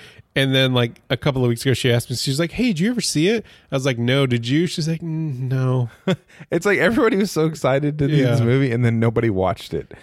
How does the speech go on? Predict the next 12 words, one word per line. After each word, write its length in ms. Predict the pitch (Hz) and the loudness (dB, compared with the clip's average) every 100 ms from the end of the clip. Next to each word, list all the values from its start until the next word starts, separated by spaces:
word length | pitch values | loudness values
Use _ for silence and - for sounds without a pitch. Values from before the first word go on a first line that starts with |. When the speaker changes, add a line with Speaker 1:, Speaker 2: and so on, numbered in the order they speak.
| - | -16
Speaker 1:
Nobody. 480 | - 135 123 117 107 | -6 -2 2 2 2
Speaker 2:
That's 320 | 104 107 - | 0 0 -6
sad. 760 | - - 69 65 67 - 123 - - | -16 -10 -10 -8 -10 -10 -12 -12 -18
Speaker 1:
None. 240 | 147 131 - | -8 -6 -4
Speaker 2:
Sorry, 360 | 127 123 117 | -2 0 0
Pacific 420 | 110 110 104 95 90 | 0 -6 -6 -6 -6
Rim 360 | 90 92 90 | -4 -4 -4
Two. 360 | 92 92 90 92 - - | -6 -6 -6 -8 -12 -14
Womp, 380 | 123 113 107 - | -6 -4 -4 -8
womp, 300 | - 90 92 - | -6 -6 -6 -8
Speaker 1:
You're 100 | |
Speaker 2:
womp. 60 | - | -6